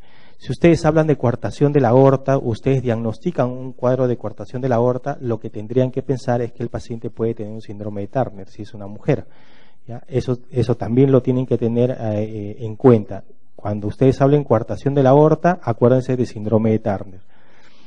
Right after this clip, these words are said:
Síndrome de George, va con tronco arterioso, cri ductal, maullido de gato, P C A es la más frecuente, síndrome Noonan, en este caso es la estenosis pulmonar, rubiola congénita, miren ustedes, las dos son las más importantes, el P C A y la estenosis pulmonar,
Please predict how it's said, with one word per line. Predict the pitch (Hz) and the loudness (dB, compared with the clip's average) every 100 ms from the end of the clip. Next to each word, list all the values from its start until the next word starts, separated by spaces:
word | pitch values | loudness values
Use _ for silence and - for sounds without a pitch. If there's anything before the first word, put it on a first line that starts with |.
| - - | -16 -16
Síndrome | - 156 165 175 165 | -2 6 6 8 8
de | 143 143 | 6 6
George, | 190 196 208 - - - - - - - - | 8 8 6 -2 -14 -16 -16 -16 -16 -16 -6
va | 139 123 | 2 4
con | 123 120 | 4 4
tronco | 120 117 - | 6 4 4
arterioso, | 135 156 160 190 190 175 156 | 2 4 6 8 6 4 0
cri | 135 135 | 2 0
ductal, | 123 - 151 135 | 0 0 0 2
maullido | 120 117 123 | 2 4 4
de | 127 | 2
gato, | 131 147 139 131 | 0 -2 -4 -4
P | - 123 | -2 -2
C | 127 127 | 0 0
A | |
es | 120 | 0
la | 120 | -2
más | 120 127 | -2 -4
frecuente, | 147 147 156 147 143 | -8 -4 -2 -2 -4
síndrome | - 120 127 131 131 | -6 -4 -2 0 2
Noonan, | 135 135 135 135 | 2 2 0 -2
en | 123 | -4
este | 123 127 | -4 -4
caso | - 127 - 127 | -2 -2 0 -2
es | 135 123 | 0 0
la | |
estenosis | 113 - 120 131 147 | -2 -2 -6 -6 -8
pulmonar, | - 151 156 147 143 - - - - - | -6 -2 2 2 2 -2 -14 -16 -16 -14
rubiola | 120 123 139 156 151 | 4 6 10 10 8
congénita, | 127 123 147 143 139 151 | 6 2 2 0 0 -2
miren | 139 131 131 | 4 4 4
ustedes, | 127 - 139 143 - | 0 2 2 2 4
las | 135 123 | 4 6
dos | 147 180 185 | 8 6 6
son | 160 | 2
las | 139 | 2
más | 139 139 | 0 0
importantes, | 143 131 123 117 107 110 - | 2 2 2 0 -4 -4 -4
el | 117 | 0
P | 151 | 2
C | 143 143 151 | 4 2 2
A | 175 | 2
y | 147 | 2
la | 120 | 0
estenosis | - 131 143 | -4 -2 -2
pulmonar, | - 135 127 139 143 | 2 2 2 0 -2